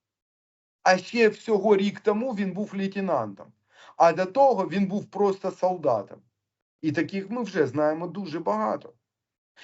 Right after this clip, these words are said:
які виросли в протиріч системі. Тому я не те, що вірю, я просто розумію, що це єдина можливість нам вижити.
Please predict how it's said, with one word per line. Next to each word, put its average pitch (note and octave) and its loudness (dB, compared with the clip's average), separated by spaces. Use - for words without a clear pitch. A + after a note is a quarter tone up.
які F#3+ 6
виросли E3+ 4
в A#2 -8
протиріч D#3+ 0
системі. B2+ -8
Тому F#3+ 0
я D3 6
не D#3 2
те, A#3 0
що F3 -4
вірю, B2 -6
я D#3+ 6
просто F3+ 0
розумію, E3 0
що C3+ -8
це D3+ 0
єдина D3 2
можливість B2+ -6
нам A2+ -6
вижити. G#2 -10